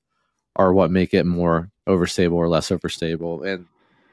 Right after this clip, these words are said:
that's obviously the additives in the glow are making them more overstable. So yeah, for, for instance, when I played,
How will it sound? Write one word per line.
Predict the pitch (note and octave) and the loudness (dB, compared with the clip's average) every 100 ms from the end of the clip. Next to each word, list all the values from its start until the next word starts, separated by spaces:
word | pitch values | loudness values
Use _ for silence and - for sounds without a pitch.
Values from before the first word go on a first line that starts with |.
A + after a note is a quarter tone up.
| - | -8
that's | F#2 - | -6 0
obviously | F2+ F2 F2+ - F2+ | 0 0 -4 -4 -4
the | F2 | 0
additives | D#2+ F2 E2 E2 | 0 0 -2 -6
in | F2 | -8
the | E2 | -10
glow | D#2+ E2+ F2 E2+ | -10 -6 -4 -4
are | D2 D#2+ | -6 -8
making | E2+ - E2+ | -12 -10 -10
them | E2 | -10
more | E2 E2+ D#2+ | -8 -6 -8
overstable. | D#2+ - E2+ E2+ E2+ - _ _ _ _ | -10 -10 -8 -8 -10 -12 _ _ _ _
So | - | 0
yeah, | G#2+ A2+ | 4 4
for, | G#2 A2+ G2+ G2 | 2 0 0 0
for | - A2 | 0 2
instance, | G#2+ A#2 - G2 F#2 - - - | 2 0 0 0 0 -6 -14 -6
when | G#2 G2+ | 0 2
I | F#2+ G#2 | 4 2
played, | - G2 F#2 F#2 F2 | 2 2 4 4 0